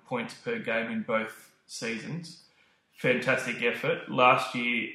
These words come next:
his P P M was at zero point eight seven, and the year before it was at zero point nine seven and zero point eight nine the year before.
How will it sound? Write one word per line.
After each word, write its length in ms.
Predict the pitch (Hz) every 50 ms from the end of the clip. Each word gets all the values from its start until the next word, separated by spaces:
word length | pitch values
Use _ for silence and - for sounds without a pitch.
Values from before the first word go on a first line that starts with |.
| -
his 260 | - 120 120 113 113 -
P 240 | - - 127 113
P 180 | - - 123 113
M 100 | 110 113
was 220 | 110 107 110 107
at 160 | - 113 113 110
zero 300 | 123 120 117 113 113 113 -
point 160 | 123 110 101
eight 200 | 110 117 113 -
seven, 420 | - - 120 113 113 117 113 113 110 - - - - - - _ _ _
and 160 | - 117 113
the 40 | 117
year 160 | 117 123 123
before 340 | 117 117 - - 117 113 113
it 20 |
was 140 | 113 110 113
at 80 | 110 104
zero 340 | 113 113 117 117 113 113 - -
point 200 | 113 113 110 -
nine 320 | 120 117 117 117 117 110
seven 540 | 107 - 117 117 120 117 113 110 107 104 - -
and 120 | 120 117 110
zero 280 | 113 117 117 110 107
point 220 | - - 120 113 117
eight 180 | 117 110 -
nine 260 | 120 117 113 110 110
the 60 | 110 110
year 100 | 113 107
before. 420 | 107 - - - 117 117 110